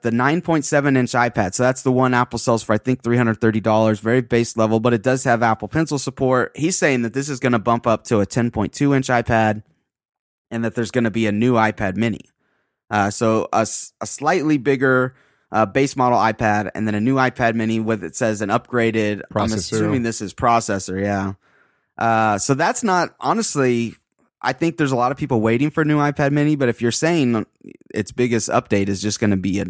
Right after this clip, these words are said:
Speaker 1: a faster processor, I don't know how well that sells. You, I, you would think it would have Face I D, yeah?
Speaker 2: You would think, and any new device shipping now is gonna have Face I D, but, uh,
Speaker 1: Right.
Speaker 2: I guess you gotta k-, keep cost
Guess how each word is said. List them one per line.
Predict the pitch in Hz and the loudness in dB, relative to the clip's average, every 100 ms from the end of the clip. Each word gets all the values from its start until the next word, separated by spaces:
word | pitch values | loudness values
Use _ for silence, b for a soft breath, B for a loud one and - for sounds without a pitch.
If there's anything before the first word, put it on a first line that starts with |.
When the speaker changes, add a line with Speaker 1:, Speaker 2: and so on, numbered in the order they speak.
| - | -6
Speaker 1:
a | 92 | -8
faster | - 110 117 101 | 0 0 -2 -4
processor, | 117 127 - 98 82 | 0 0 -2 -4 0
I | |
don't | 110 | 0
know | 107 101 | 0 -2
how | 92 | -2
well | 92 87 | -2 -2
that | - | -4
sells. | - 92 90 - - - | -4 -4 -4 -8 -14 -12
You, | 104 104 - | -8 -6 -2
I, | 117 107 - | -2 -2 -2
you | 131 | 0
would | 139 | 0
think | 156 160 | 0 -2
it | 131 | -2
would | 113 | -2
have | 110 | -4
Face | - 165 - | -2 -4 -4
I | 95 | -6
D, | 71 82 | -8 -6
yeah? | 90 123 - _ _ _ _ _ - | -6 -6 -10 _ _ _ _ _ -16
Speaker 2:
You | 147 - - 156 | -16 -14 -2 0
would | 151 | 0
think, | - 165 | 0 2
and | 143 123 - | 4 2 0
any | 135 143 143 135 131 | -2 0 2 0 0
new | 127 127 139 143 | 0 0 2 0
device | 120 117 131 135 - | -2 -4 -4 -4 -6
shipping | - - 117 101 | -8 -4 -2 -2
now | 101 101 104 | -2 -2 -4
is | 101 104 | -6 -4
gonna | 104 98 | -4 -2
have | 101 98 | -2 -4
Face | - 107 123 | -2 -2 0
I | 101 98 | -2 -2
D, | 98 107 120 _ | -2 -4 -6 _
but, | 107 110 - _ | -4 -4 -6 _
uh, | 120 | -2
Speaker 1:
Right. | 107 104 104 104 101 - _ _ - - | 0 0 -2 -2 -4 -8 _ _ -18 -6
Speaker 2:
I | |
guess | 123 123 - | 0 0 2
you | |
gotta | 131 123 | 2 2
k-, | - _ - | -2 _ -20
keep | - 131 117 - _ - | -8 -4 -4 -6 _ -2
cost | 113 104 - - | -2 -2 -10 -18